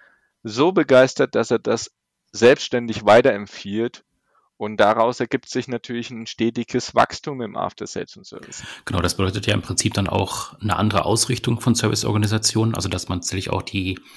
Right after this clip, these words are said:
Speaker 2: Kundenperspektive einnimmt, also auch mal dann eben denkt, was für ein, also nicht denkt, was braucht er für eine Maschine, sondern was könnte ihn für einen Service interessieren und über welche technische Lösung könnte ich das dann im Prinzip fahren? Also auch eine andere Sichtweise da einzunehmen.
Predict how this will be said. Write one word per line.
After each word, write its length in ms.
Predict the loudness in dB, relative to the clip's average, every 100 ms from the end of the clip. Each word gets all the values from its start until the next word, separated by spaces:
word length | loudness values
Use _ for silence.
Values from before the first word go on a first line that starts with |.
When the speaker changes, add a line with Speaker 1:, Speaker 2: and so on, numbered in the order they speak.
| -8
Speaker 2:
Kundenperspektive 920 | 2 4 4 2 -2 -2 -4 0 0
einnimmt, 360 | 0 -2 -2 -4
also 180 | -4 -2
auch 100 | -2
mal 80 | -2
dann 200 | -2 -4
eben 280 | -4 -4
denkt, 300 | -2 -4 -6 -12 -18 -18 -6
was 140 | -4
für 80 | -2
ein, 240 | -4 -4 -2
also 160 | 2
nicht 200 | 2 4
denkt, 220 | 2 4
was 160 | 0 0
braucht 160 | 0 0
er 60 |
für 100 | 0
eine 80 | 0
Maschine, 400 | 2 2 6 6
sondern 300 | 6 4 4
was 160 | 2 0
könnte 220 | 0 2
ihn 120 | 0
für 140 | 0
einen 200 | -2 -4
Service 300 | -2 -2 -2
interessieren 540 | -2 -4 -2 0 0 0
und 200 | -2 -2
über 200 | -2 0
welche 400 | 0 0 -2 -6 _
technische 340 | -8 -4 -2 -2
Lösung 300 | -2 -2 -4
könnte 180 | -4 -4
ich 40 |
das 120 | -2
dann 140 | -2 -4
im 80 |
Prinzip 320 | -6 -8 -8 -10
fahren? 440 | -8 -8 -10 -14 -20 _ -8
Also 180 | -4 -2
auch 100 | -2
eine 80 |
andere 260 | -4 -4 -6 _
Sichtweise 540 | -4 -4 0 -2 0
da 120 | -4 -6
einzunehmen. 560 | -6 -6 -10 -14 -14